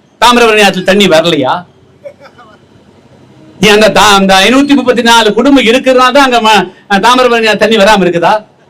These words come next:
இப்படி எல்லாம் வந்து கோர்ட்ல ஆர்கியூ பண்றாங்க. இந்த தேயிலை தோட்டம் இருக்கிறதுனால, இந்த மக்கள் இருக்கிறதுனால இந்த தண்ணி என்ன, இப்ப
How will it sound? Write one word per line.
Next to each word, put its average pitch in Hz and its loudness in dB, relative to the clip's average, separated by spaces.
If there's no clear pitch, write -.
இப்படி 196 -2
எல்லாம் 294 2
வந்து 269 2
கோர்ட்ல 277 2
ஆர்கியூ 302 -2
பண்றாங்க. 175 -2
இந்த 214 0
தேயிலை 254 4
தோட்டம் 220 0
இருக்கிறதுனால, 247 0
இந்த 233 0
மக்கள் 226 -2
இருக்கிறதுனால 233 0
இந்த 202 0
தண்ணி 240 0
என்ன, 220 -2
இப்ப 190 -2